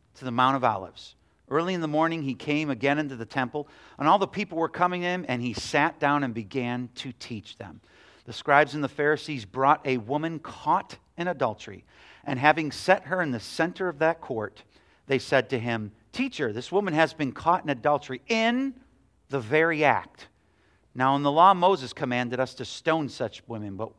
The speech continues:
then what do you say?" They were saying this to test him so they might have grounds for accusing him. But Jesus stooped down and his finger and wrote on the ground, basically ignoring them. But when they persisted in asking him, he straightened up and said to them,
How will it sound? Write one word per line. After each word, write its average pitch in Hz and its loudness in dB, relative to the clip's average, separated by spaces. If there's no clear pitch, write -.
then 208 -2
what 202 -4
do 202 -14
you 147 -12
say?" - -14
They 139 0
were 135 2
saying 151 -2
this 143 -6
to 127 -6
test 156 0
him 143 -4
so - -6
they 127 -2
might 139 0
have 127 -2
grounds 131 0
for 147 -8
accusing 113 -10
him. 107 -8
But 107 -8
Jesus 143 -8
stooped 143 -10
down 113 -4
and 123 -2
his 120 -8
finger 120 -4
and 101 -6
wrote 107 -6
on 104 -4
the 104 -10
ground, 98 -6
basically 139 -6
ignoring 98 -14
them. 92 -20
But 131 -14
when 160 0
they 175 -2
persisted 190 -2
in 175 0
asking 165 0
him, 113 -4
he 127 -4
straightened 185 0
up 170 2
and 135 -8
said 147 0
to 131 -6
them, 123 2